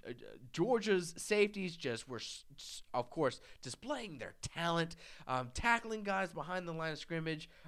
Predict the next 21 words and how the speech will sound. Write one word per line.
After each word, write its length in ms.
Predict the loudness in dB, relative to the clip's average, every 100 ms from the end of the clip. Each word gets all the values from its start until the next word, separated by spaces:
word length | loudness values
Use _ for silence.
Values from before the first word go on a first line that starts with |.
| -2
um, 360 | 0 0 -2 -8
lickety-split, 960 | 0 0 2 -4 -4 -6 2 2 2
just 220 | -2 -8 -8
absolutely 800 | -4 -2 -2 -4 -2 -2 0 -2 -2
all 320 | -2 2 4
over 180 | 4 2
the 120 | -2
field, 340 | -2 0 2 0
sideline 480 | 0 0 2 0 -2
to 80 |
sideline. 640 | -4 -2 -2 -2 -4 -4 -6 -12 -20 -4
Um, 280 | 2 2 2
just 160 | -4 -4
a 120 | -4 -4 0
really 420 | 4 4 2 -4 -14 -20 -16
ravenous 800 | -8 8 12 12 10 4 -4 -10 -16 -20 -2
type 300 | 8 8 8
of 100 | 0
defensive 540 | -2 -2 -4 -4 -10 -4
effort. 420 | -4 0 -2 -2
So, 380 | -4 -2 0 -2